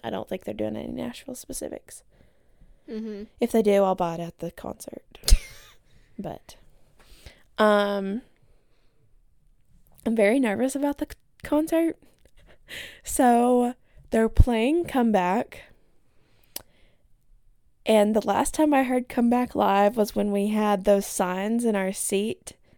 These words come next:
Speaker 1: at the concert that said, "Thank you for coming back to us." And we were supposed to hold 'em up during that song. And we all did. And, like, it was the whole stadium held up those signs. And when they read them, they all started crying.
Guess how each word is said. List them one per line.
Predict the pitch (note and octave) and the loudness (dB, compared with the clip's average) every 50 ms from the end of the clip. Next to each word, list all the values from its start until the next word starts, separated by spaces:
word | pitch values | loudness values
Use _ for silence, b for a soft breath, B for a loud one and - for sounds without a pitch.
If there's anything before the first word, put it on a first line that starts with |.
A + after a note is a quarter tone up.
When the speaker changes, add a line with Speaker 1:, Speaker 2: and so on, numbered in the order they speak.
| _ - - | _ -6 -6
Speaker 1:
at | G#3+ G3+ | -2 2
the | G3 G3 G3+ | 2 2 2
concert | - - G3 G3 G3 - G#3+ A#3 - | 2 -2 -2 -2 0 -2 -2 -2 0
that | - G3+ - - | -2 -2 -2 -2
said, | - G#3 F#3+ F#3+ F#3+ - | -2 -2 -2 -2 -2 -2
"Thank | - F#3 G#3 G#3 | -2 -2 -2 -2
you | - G#3 | -6 -6
for | - F#3+ | -6 -4
coming | F#3 F#3+ F#3 F#3 F#3+ | -4 -4 -4 -4 -4
back | F3+ F3+ F3 F3 - - | -2 -2 -4 -4 -4 -4
to | - G#3+ A3+ | -2 -2 0
us." | A#3 A#3+ A#3+ B3+ - B B B B B B B B | 0 0 -2 -4 -8 B B B B B B B B
And | - G3 G3 | -4 -2 0
we | G3 | 0
were | F#3+ G3 | -2 -2
supposed | - - G#3 G#3+ - | -2 -2 -2 -2 -2
to | - | -6
hold | G3 - G#3+ G#3 G3+ | 0 2 2 4 4
'em | G3 F#3+ | 4 2
up | F#3+ F#3 - - | 0 0 0 -2
during | - G3 F3+ F3+ F3+ F3+ | -2 0 0 0 0 -2
that | F3 E3+ E3+ - _ _ _ _ _ _ _ _ | -4 -4 -6 -8 _ _ _ _ _ _ _ _
song. | - - - F#3 - - - A#3+ - - B B B B B B B B B B B B | -8 -4 -4 -4 -4 -6 -10 -12 -14 -18 B B B B B B B B B B B B
And | - - F#3+ | -4 -2 2
we | F#3+ G3+ | 2 4
all | G#3 G#3+ A3+ | 4 4 6
did. | A3 D#4+ C#4 A3+ G3+ G3 F#3 - - _ _ _ _ _ _ b b b b b b _ _ _ _ - | 6 6 6 6 4 2 2 -4 -10 _ _ _ _ _ _ b b b b b b _ _ _ _ -2
And, | G3+ G3 | 0 0
like, | F#3+ F#3+ - | 0 0 0
it | G3 - | -2 -4
was | - G#3 A#3 | -4 -4 -4
the | G3+ | -2
whole | G#3 A3 G3 G#3 | 0 2 2 0
stadium | - - G#3+ G#3 G#3+ G3+ F#3+ F3+ F3+ F3+ G3+ | 2 2 2 2 4 2 2 0 0 -2 -4
held | G#3 - F#3+ F#3+ F#3 | -4 -2 0 0 0
up | E3+ - | 0 0
those | F#3 F3+ F#3 | -2 -2 -2
signs. | - - A3+ G#3 F#3 F3+ F3+ F3+ F3+ | -2 -2 -2 0 0 0 -2 -4 -4
And | - F3 F3 | -4 -4 -4
when | F3 - F#3 F#3 | -2 -2 -2 0
they | F3+ F3 F3+ | 0 0 0
read | F#3 G3 G#3+ A3 F#3 | 2 2 2 2 2
them, | G3 F#3 F3+ F3 E3+ E3+ F3 - | 0 0 0 0 -2 -4 -6 -2
they | - - G3+ F3+ | 2 2 2 4
all | F3+ F#3 F#3 G3 | 4 2 0 -2
started | - - A3 G#3+ G#3 G#3+ G#3 - | -2 -2 -2 -2 -2 -2 -4 -4
crying. | - - G3+ F#3 F3+ F3 E3 D#3+ D#3+ E3+ G3 A#3 | -2 0 0 0 2 0 0 0 0 -2 -2 -4